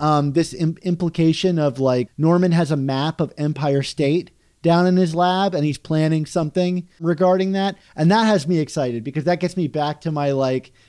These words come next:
theory about who was in the, the cell.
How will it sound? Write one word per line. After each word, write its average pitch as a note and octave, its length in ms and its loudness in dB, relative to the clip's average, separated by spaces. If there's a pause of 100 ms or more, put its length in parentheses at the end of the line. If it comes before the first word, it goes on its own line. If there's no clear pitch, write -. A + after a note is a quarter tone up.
(180)
theory F3+ 300 6
about C#3+ 340 2
who E3+ 220 4
was D#3+ 240 2
in D3+ 520 -2 (480)
the, C#3 500 2
the C3+ 120 -6
cell. E3+ 600 -2